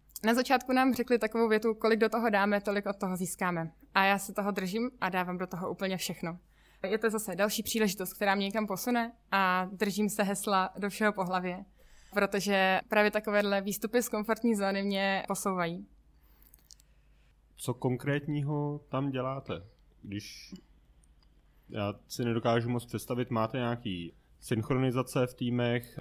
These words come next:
Speaker 2: action grupy, a, ale v čem konkrétně pracuješ, nebo co teďka vyvíjíš?
Speaker 1: Tak já jsem ve skupině, eh, která, eh, se specializuje na Minecraft Education Edition. Je to nějaká verze hry Minecraft, eh, takový kostičkovaný svět,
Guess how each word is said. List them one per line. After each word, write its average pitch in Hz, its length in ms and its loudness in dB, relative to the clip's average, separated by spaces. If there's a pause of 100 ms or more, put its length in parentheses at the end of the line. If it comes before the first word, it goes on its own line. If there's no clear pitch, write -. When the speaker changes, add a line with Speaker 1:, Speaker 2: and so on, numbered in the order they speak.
Speaker 2:
action 127 320 -2
grupy, 127 500 0 (420)
a, 104 200 -2
ale 113 380 0 (280)
v - 100 -12
čem 135 180 -4
konkrétně 131 720 0 (100)
pracuješ, 120 540 0
nebo 98 360 -2 (600)
co 151 120 0
teďka 156 300 2 (280)
vyvíjíš? 135 480 2
Speaker 1:
Tak - 240 -8
já 226 200 2
jsem 262 320 2
ve 214 100 0
skupině, 254 520 0
eh, 208 140 4
která, 196 640 4
eh, 180 60 -2
se - 120 -8
specializuje 208 540 -2
na 202 300 0
Minecraft 202 520 0
Education 208 400 0
Edition. 226 440 -2 (180)
Je 196 120 0
to 196 100 -2 (360)
nějaká 185 280 -2
verze 196 520 2
hry 180 180 -4
Minecraft, 202 460 -2 (180)
eh, 175 220 0
takový 170 280 -10
kostičkovaný 196 680 -4
svět, 220 280 -2